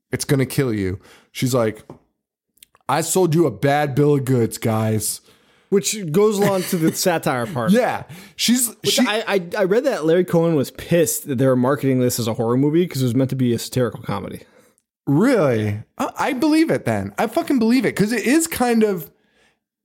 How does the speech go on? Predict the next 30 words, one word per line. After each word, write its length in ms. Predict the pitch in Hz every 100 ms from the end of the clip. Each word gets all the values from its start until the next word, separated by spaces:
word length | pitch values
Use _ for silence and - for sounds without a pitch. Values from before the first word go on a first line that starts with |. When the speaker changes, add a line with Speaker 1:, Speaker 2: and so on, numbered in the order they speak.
| -
Speaker 1:
you 140 | 185 233
change 380 | - 330 277
the 80 | 240
music 460 | 196 175 220 320 330
in 120 | 240
these 320 | 240 254 233
and 180 | - 180
it's, 260 | 180 - - - _ - -
it's 240 | - 180 -
fucking 520 | 220 196 185 170 156
Naked 340 | 151 156 139 127
Gun. 520 | 131 110 98 95 104 _ _ _ _ _ _ _ -
Speaker 2:
What? 240 | 151 117
Speaker 1:
It's 120 | 165 202
like 120 | 180
the 80 | 185
Naked 300 | 185 180 156
Gun 180 | 165
of, 460 | 147 120 120 123 147
like, 340 | 139 123 -
Speaker 2:
How 140 | - 110
dare 160 | -
you. 100 | 131 135
Speaker 1:
They 200 | 175 175
Live 240 | 160 131
version 320 | 120 120 113
of 80 | 113
Naked 340 | 113 107 101
Gun, 240 | 104 64 69
right? 380 | 110 113 -